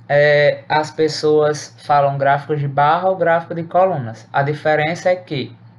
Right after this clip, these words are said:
o gráfico de coluna, ele geralmente vai estar disposto, né, as colunas na, no eixo vertical, né, assim, de baixo pra cima, enquanto que o de barras, ele vai estar na lateral.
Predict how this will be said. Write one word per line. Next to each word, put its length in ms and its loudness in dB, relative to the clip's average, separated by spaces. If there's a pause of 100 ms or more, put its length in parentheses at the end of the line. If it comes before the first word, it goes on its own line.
(160)
o 100 -8
gráfico 360 0
de 100 -6
coluna, 420 0
ele 120 -4
geralmente 480 -2
vai 100 0
estar 220 -4
disposto, 680 -10
né, 280 -2 (100)
as 200 -2
colunas 640 -4 (640)
na, 600 0
no 200 -2
eixo 300 -6
vertical, 800 -2 (160)
né, 220 -2
assim, 240 -10
de 60 -10
baixo 360 -2
pra 160 -2
cima, 460 -8 (360)
enquanto 360 -2
que 80 -6
o 20 -4
de 100 -4
barras, 500 0
ele 180 -2
vai 200 0
estar 520 0 (1400)
na 460 2
lateral. 680 2